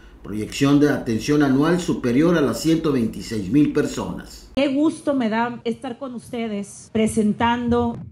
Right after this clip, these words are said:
Speaker 2: a estos fabulosos comunders que son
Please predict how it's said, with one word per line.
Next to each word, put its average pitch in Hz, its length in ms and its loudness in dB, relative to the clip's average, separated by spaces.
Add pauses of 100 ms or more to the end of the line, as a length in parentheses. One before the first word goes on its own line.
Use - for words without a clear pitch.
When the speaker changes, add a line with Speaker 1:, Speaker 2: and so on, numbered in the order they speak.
(340)
Speaker 2:
a 196 220 2
estos 240 560 -2
fabulosos 208 1000 -4
comunders 160 840 0
que 170 120 0
son 202 480 2